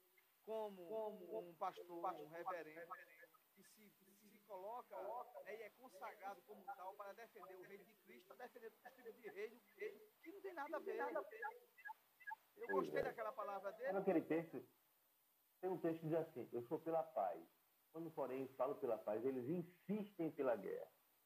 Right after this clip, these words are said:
Speaker 2: Hoje,
Speaker 1: É.
Speaker 2: é, quem vê o cristianismo como cristianismo e insiste em dizer, "Olha, a nossa luta não é essa.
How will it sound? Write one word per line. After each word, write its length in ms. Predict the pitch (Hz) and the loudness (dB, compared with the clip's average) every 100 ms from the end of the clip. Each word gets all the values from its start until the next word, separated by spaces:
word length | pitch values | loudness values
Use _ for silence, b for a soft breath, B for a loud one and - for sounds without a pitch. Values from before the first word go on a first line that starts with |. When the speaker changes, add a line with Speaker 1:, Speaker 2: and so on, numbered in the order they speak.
| _ | _
Speaker 2:
Hoje, 540 | 143 160 151 156 131 - - _ - | 2 2 2 0 0 -4 -16 _ -8
Speaker 1:
É. 160 | 104 101 | 0 2
Speaker 2:
é, 40 | 98 - | 2 0
quem 580 | 135 131 120 110 101 - _ _ _ - | 2 2 2 2 0 -6 _ _ _ 0
vê 180 | 127 123 | 4 4
o 80 | 110 | 2
cristianismo 640 | 123 - 120 107 104 107 | -2 4 6 6 4 4
como 220 | 175 160 | 4 4
cristianismo 680 | - - 120 98 104 123 - _ _ _ _ _ - | -2 0 2 4 4 2 -4 _ _ _ _ _ -10
e 380 | 123 120 117 117 | -2 2 4 2
insiste 260 | 117 147 143 | 2 2 2
em 100 | 120 | 4
dizer, 160 | 113 | 6
"Olha, 160 | 131 110 | 6 6
a 40 | |
nossa 240 | 107 123 135 | 4 2 2
luta 240 | 123 123 | 0 -2
não 220 | 117 139 | 0 2
é 260 | 127 87 87 | 4 4 4
essa. 140 | - | 0